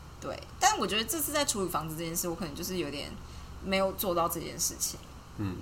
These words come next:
Speaker 1: 嗯，大概是这样子。
Speaker 2: 不过没关系啦，我帮你承担。
Speaker 1: 对，我觉得你还蛮猛的。
Speaker 2: 对，我那天下去，一下去验屋，铁卷门他妈就给我坏掉，
Speaker 1: 对。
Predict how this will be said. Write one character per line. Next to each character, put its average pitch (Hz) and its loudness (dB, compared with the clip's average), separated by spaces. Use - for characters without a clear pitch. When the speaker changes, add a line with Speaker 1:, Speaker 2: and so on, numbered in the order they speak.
Speaker 1:
嗯， 78 -8
大 - -2
概 - -6
是 107 -8
这 - -8
样 - -8
子。 - -6
Speaker 2:
不 127 4
过 123 8
没 110 8
关 101 6
系 101 0
啦， - -2
我 117 0
帮 117 6
你 110 6
承 110 -2
担。 101 0
Speaker 1:
对， 180 2
我 165 2
觉 165 -2
得 190 -2
你 190 0
还 165 0
蛮 131 -6
猛 147 -6
的。 - -12
Speaker 2:
对， 98 4
我 101 2
那 123 6
天 117 10
下 117 8
去， 117 2
一 113 0
下 117 6
去 120 4
验 120 8
屋， 110 4
铁 107 6
卷 110 4
门 95 0
他 190 0
妈 117 6
就 120 10
给 117 8
我 101 8
坏 107 12
掉， 110 8
Speaker 1:
对。 104 12